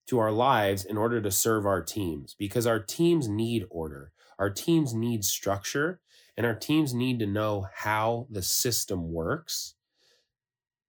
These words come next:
from a, an org chart standpoint, from a, "Hey,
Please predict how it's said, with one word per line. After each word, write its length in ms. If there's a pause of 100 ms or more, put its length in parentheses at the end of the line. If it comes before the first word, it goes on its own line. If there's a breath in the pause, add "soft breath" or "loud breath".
(160)
from 360
a, 460 (100)
an 160
org 360
chart 340
standpoint, 580
from 320
a, 320
"Hey, 400